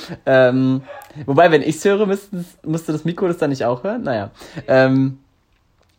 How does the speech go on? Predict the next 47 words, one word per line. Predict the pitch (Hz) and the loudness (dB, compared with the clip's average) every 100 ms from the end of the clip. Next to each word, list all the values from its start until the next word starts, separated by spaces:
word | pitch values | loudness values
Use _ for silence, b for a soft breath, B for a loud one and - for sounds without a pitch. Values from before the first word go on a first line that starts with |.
| - | -8
und | 123 | -6
das | 110 | -2
finde | 151 | -2
ich | 151 | -2
irgendwie | 147 | -4
voll | 143 147 | 0 0
blöd, | 135 135 131 | 2 0 2
weil | 135 | 0
man | 120 | -2
sich | 123 | -4
dann | 127 | -4
so | 123 | -4
voll | 120 135 139 143 | -4 0 0 2
gar | 135 135 | 2 0
nicht | 143 | 0
abgeholt | - - 123 110 107 | -6 -6 -4 -4 -4
fühlt. | 123 131 | -4 -4
Deswegen | 127 127 | -4 -6
versuche | 127 131 147 | -4 -6 -6
ich | 160 | -6
auch | 110 | -6
manchmal | 120 123 190 240 | -4 -4 -4 -6
die | 226 | -6
Sachen, | 202 190 190 | -6 -8 -8
äh, | 170 175 | -6 -6
zu | - 180 | -4 -6
erklären, | 175 85 123 | -6 -6 -4
die | 101 | -6
ich | |
sehe. | - 110 131 175 b b b | -8 -6 -6 -8 b b b
Aber | 117 120 | 0 0
es, | 107 | 0
man | - 123 | -4 -4
vergisst | 135 127 - | -4 -8 -12
es | |
dann | - 131 | -8 -4
doch | 139 - | -6 -6
eher, | 107 98 | -8 -6
weil | |
man | 104 107 | -6 -6
ja | 113 | -8
auch | - 127 _ _ _ | -8 -10 _ _ _
einfach | - 117 127 | -16 -14 -12
andere | - 131 | -10 -10
Sachen | 123 123 117 | -10 -10 -10
sieht. | 135 | -8
Und | 98 107 104 | -8 -10 -12